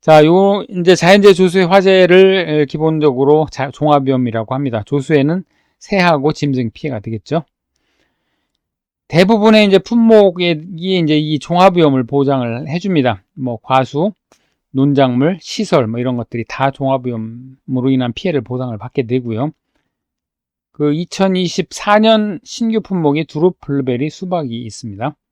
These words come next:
반면에 이제 특정 오염이 있는데, 특정 오염은 이제 과수 사종, 사과배, 단감, 떫은감, 과수 가운데 과수 사종이 이제 특-,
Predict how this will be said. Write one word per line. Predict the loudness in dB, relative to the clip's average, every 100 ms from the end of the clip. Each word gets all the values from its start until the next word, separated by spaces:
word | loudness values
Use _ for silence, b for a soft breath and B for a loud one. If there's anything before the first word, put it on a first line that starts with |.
| _ _ _ _ _ _ _
반면에 | 2 4 6 6
이제 | 4
특정 | 2 0 _ 2 4 6
오염이 | 6 6
있는데, | 4 4 4 0
특정 | -2 -10 -2 0 2
오염은 | 2 4 2 2
이제 | 2 0
과수 | 0 2 2 0
사종, | 2 4 4 2
사과배, | 0 2 4 4
단감, | 2 0 0 -2
떫은감, | 0 0 0 0 0 0
과수 | -2 -2 -2
가운데 | 0 2 0
과수 | -4 -6 -10 -10
사종이 | -6 -4 -2 -2 -2
이제 | -4
특-, | -6